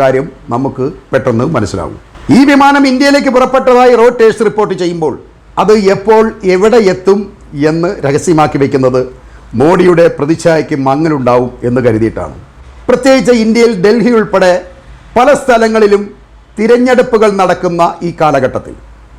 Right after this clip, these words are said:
ഇരുട്ടത്ത് ചൂട്ട് കത്തിക്കുമ്പോൾ ചൂട്ടിന് പിന്നിൽ ആളുണ്ടെന്ന് മനസ്സിലാക്കാൻ സാമാന്യ ബുദ്ധി മതി. എത്ര ഒളിച്ചു പിടിച്ചാലും ആദ്യഘട്ടത്തിൽ ഏതാണ്ട് പതിനെണ്ണായിരം ഇന്ത്യക്കാരെ തിരിച്ചുവിടും എന്നാണ് അമേരിക്കൻ ഇമിഗ്രേഷൻ വകുപ്പ് അറിയിക്കുന്നത്.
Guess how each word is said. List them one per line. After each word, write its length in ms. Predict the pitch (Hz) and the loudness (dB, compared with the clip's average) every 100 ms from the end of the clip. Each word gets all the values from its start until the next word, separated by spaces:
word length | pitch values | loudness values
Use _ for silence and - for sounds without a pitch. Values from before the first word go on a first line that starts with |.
| - - - | -20 -6 2
ഇരുട്ടത്ത് 400 | 254 294 339 294 - | 2 2 0 0 0
ചൂട്ട് 220 | 277 285 294 | 2 2 0
കത്തിക്കുമ്പോൾ 580 | 269 269 262 254 254 262 - | 0 -2 -2 2 2 2 -2
ചൂട്ടിന് 380 | 240 262 277 269 | -6 -4 -4 -4
പിന്നിൽ 260 | 247 240 233 208 | -2 -2 0 2
ആളുണ്ടെന്ന് 500 | 233 254 240 233 226 | 2 0 0 0 0
മനസ്സിലാക്കാൻ 520 | 208 202 208 190 185 175 160 | 0 -2 0 0 0 -2 0
സാമാന്യ 420 | 175 175 185 175 135 | 0 2 0 0 -2
ബുദ്ധി 140 | 120 117 | -2 -4
മതി. 160 | 85 - - - - - - - - 214 | -8 -14 -20 -20 -20 -20 -20 -20 -4 -2
എത്ര 160 | 214 247 214 | 0 2 2
ഒളിച്ചു 260 | 233 - 254 | 2 0 0
പിടിച്ചാലും 420 | 226 208 226 220 - 175 | 0 2 2 0 -2 -2
ആദ്യഘട്ടത്തിൽ 600 | 220 196 202 185 180 180 165 - - - - - - 160 | 0 0 0 -2 -2 -2 -4 -8 -20 -20 -20 -20 -6 -2
ഏതാണ്ട് 340 | 202 214 208 185 165 - | 2 2 0 -2 -2 -2
പതിനെണ്ണായിരം 720 | 185 233 233 226 214 202 202 202 165 | 0 0 2 2 4 2 0 -6 -8
ഇന്ത്യക്കാരെ 520 | 190 208 214 208 196 185 - | -4 -2 0 0 0 -2 -6
തിരിച്ചുവിടും 500 | 185 185 190 175 165 - 147 | -8 -4 -2 0 -2 -4 -4
എന്നാണ് 340 | 160 156 139 139 - - - 131 | -2 0 0 -4 -8 -20 -6 -2
അമേരിക്കൻ 480 | 143 151 147 139 139 139 139 | 0 0 0 -2 -2 -2 -4
ഇമിഗ്രേഷൻ 460 | 147 131 139 135 131 | -2 0 0 0 -2
വകുപ്പ് 280 | 117 120 139 202 | -2 -2 -6 -4
അറിയിക്കുന്നത്. 460 | 139 131 107 87 64 | -2 -2 -4 -10 -12